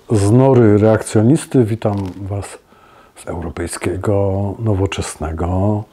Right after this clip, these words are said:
miasta. Od czasu do czasu należy wystawić głowę poza krakowskie atrakcje i spojrzeć, jak żyje Polska gdzie indziej. I dziś chcę, abyście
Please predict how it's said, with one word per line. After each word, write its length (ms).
miasta. 500
Od 160
czasu 280
do 60
czasu 560
należy 340
wystawić 540
głowę 520
poza 480
krakowskie 600
atrakcje 520
i 40
spojrzeć, 680
jak 220
żyje 460
Polska 540
gdzie 300
indziej. 320
I 220
dziś 360
chcę, 400
abyście 680